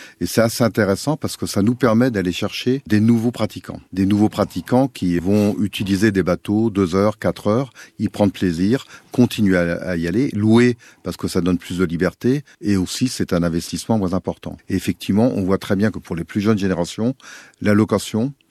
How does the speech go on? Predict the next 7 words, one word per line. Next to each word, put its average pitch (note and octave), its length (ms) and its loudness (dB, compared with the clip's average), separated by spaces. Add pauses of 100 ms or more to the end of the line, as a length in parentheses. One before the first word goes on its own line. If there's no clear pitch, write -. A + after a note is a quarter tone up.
(220)
est G#2+ 80 -2
effectivement, G2+ 800 0 (160)
euh, F#2 180 -4
un F2+ 60 -2
des F2 100 -2
moyens F2+ 300 2
privilégiés G2 720 0